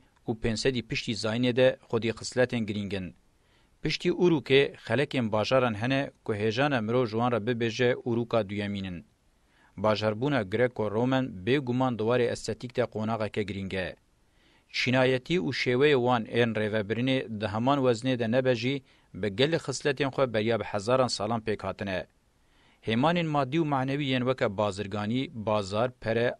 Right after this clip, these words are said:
alfabe, zanist, felsefe, moral û mîtolojî bi hezaran sal berê pêk hatibûn.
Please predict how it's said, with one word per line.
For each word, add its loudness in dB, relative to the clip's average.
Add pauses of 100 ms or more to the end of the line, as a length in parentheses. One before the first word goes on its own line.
alfabe, 0
zanist, -4
felsefe, -2 (320)
moral 6
û -6 (100)
mîtolojî 2 (340)
bi -4
hezaran 2
sal -2
berê 2
pêk 0
hatibûn. -4